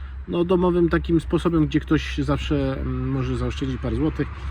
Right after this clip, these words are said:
i sobie odnowić te felgi w miarę możliwości i tam, e, swojego zapotrzebowania.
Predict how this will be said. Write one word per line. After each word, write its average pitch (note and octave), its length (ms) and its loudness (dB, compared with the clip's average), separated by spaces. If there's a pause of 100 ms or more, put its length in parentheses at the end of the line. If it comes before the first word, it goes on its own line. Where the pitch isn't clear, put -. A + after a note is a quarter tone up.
(340)
i D#3+ 180 4
sobie D3 460 4
odnowić D#3 580 4
te C#3 120 4
felgi C3+ 420 4
w C3 180 2
miarę C3+ 600 4
możliwości B2 720 2
i B2+ 420 -2
tam, B2 240 -2 (760)
e, A2 40 -4
swojego B2+ 360 0
zapotrzebowania. A#2 840 -4